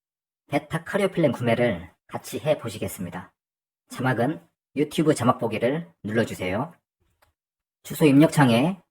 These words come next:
트루털핀스 닷컴 입력해줍니다. 상단에 아이솔레이트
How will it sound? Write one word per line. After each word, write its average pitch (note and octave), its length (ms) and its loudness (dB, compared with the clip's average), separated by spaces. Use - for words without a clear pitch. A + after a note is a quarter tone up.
트루털핀스 G3 640 2
닷컴 C3+ 580 -2
입력해줍니다. A2 840 -2
상단에 D3+ 760 2
아이솔레이트 C3 1000 -2